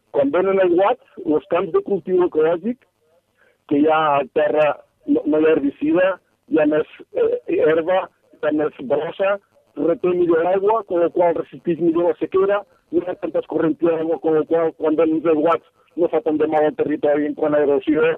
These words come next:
ni barrancades, ni, ni, ni desastres naturals. I, i després, <laughs> és un producte molt més sa,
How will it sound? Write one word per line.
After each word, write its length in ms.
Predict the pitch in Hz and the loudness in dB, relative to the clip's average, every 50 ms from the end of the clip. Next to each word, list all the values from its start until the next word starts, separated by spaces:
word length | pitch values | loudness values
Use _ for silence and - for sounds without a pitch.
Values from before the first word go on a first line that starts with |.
| - - _ _ - | -6 -12 _ _ -4
ni 140 | 156 156 151 | -2 0 0
barrancades, 720 | 143 143 139 143 143 131 - 170 147 147 147 151 156 139 131 | 0 0 -2 -2 -4 -2 -2 0 2 2 2 0 -2 -2 0
ni, 200 | 147 147 147 160 | 0 0 0 0
ni, 220 | 151 139 143 - - | 2 0 0 0 0
ni 160 | 156 151 147 | -2 -2 0
desastres 460 | 135 139 117 120 117 - - 131 127 | 0 0 0 0 -2 -4 -4 -8 -6
naturals. 520 | 143 139 131 135 143 156 165 175 208 220 - _ _ _ _ _ _ _ _ _ _ _ _ _ _ - | -6 -6 -4 -2 0 0 0 0 0 -2 -6 _ _ _ _ _ _ _ _ _ _ _ _ _ _ -4
I, 100 | 151 156 156 - - | -4 -4 -4 -2 -2
i 120 | 151 139 | -2 0
després, 540 | 135 123 120 - _ _ 131 147 208 208 - - - _ _ _ - - | 0 -2 -6 -8 _ _ -6 -6 -6 -6 -10 -16 -20 _ _ _ -10 -8
<laughs> 100 | - - - - - - _ - - - - | -6 -6 -6 -8 -12 -18 _ -20 -20 -6 -2
és 160 | - 143 - | -2 0 0
un 100 | 170 170 | 0 -2
producte 480 | - 160 165 151 339 151 - - 196 202 | 0 0 0 0 0 -2 -2 -2 -2 0
molt 220 | 202 208 196 185 | 0 0 0 2
més 160 | 180 165 - | 0 0 0
sa, 140 | - 147 165 | 0 0 0